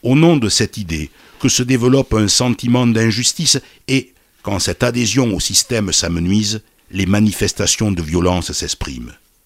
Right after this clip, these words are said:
Une école plus juste, plus humaine, qui fait confiance aux enfants est à construire.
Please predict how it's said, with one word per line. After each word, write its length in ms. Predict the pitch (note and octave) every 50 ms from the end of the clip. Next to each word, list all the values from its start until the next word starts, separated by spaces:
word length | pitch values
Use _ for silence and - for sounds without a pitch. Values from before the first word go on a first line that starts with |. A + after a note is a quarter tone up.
| _ _ _ _ _ -
Une 160 | F2 F2+ F#2
école 420 | F#2 - - - G#2 G2 G2 F2 -
plus 220 | - - A2+ G#2+
juste, 440 | F#2 A#2+ C#3+ B2 - - - - D2+ - _ _ _ _ _ -
plus 240 | - A#2+ A#2 G2+ B2
humaine, 440 | C3 C3 C3 C3+ B2+ G#2+ F2+ D#2+ D2+ _ - - - - -
qui 120 | - B2+
fait 160 | - - D3+
confiance 520 | - C#3+ D3 C#3 - - D#3 D3 C#3 - -
aux 140 | A#2+ G#2+
enfants 380 | A#2 A2+ A2 - - B2+ A#2 G#2+
est 120 | F2 -
à 60 | F2 E2
construire. 680 | - F#2 E2 - - - - C#2+ C2+ B1 A#1+ B1